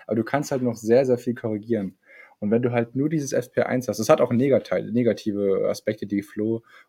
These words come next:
und Stefan bestimmt gleich erwähnen werden. Aber ich finde, das,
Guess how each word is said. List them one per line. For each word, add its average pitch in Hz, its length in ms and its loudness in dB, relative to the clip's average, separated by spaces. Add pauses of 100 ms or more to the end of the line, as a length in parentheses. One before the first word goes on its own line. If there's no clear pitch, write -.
und 104 100 -8
Stefan 107 240 -6
bestimmt 117 280 -4
gleich 113 140 0
erwähnen 113 300 2
werden. 101 300 -2 (320)
Aber 131 160 4
ich 131 120 -2
finde, 147 200 0
das, - 260 -10